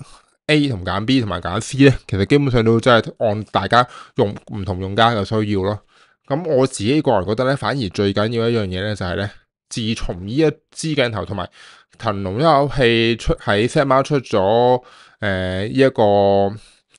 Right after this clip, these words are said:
七十三百啦，三五至一五零啦，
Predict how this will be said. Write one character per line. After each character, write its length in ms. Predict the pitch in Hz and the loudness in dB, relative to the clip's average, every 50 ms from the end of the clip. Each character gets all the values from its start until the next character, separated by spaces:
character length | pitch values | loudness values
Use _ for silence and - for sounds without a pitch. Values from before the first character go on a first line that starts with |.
| _ _ _ | _ _ _
七 100 | - 160 | 0 0
十 80 | 147 131 | 2 2
三 220 | - 143 139 135 | 2 2 2 4
百 140 | 131 120 113 | 6 4 4
啦， 360 | 117 127 131 131 139 143 147 - _ _ _ _ _ _ _ | 6 4 4 2 0 -2 -6 -10 _ _ _ _ _ _ _
三 380 | - - 156 131 131 131 120 | 2 4 4 4 4 4 2
五 140 | 104 104 110 | 0 -4 -4
至 120 | 101 117 | -2 0
一 40 | 117 | 0
五 120 | 120 113 113 | 0 0 -2
零 200 | 104 92 82 85 | -6 -6 -6 -4
啦， 260 | 101 117 127 127 117 | -4 -2 -2 -2 -4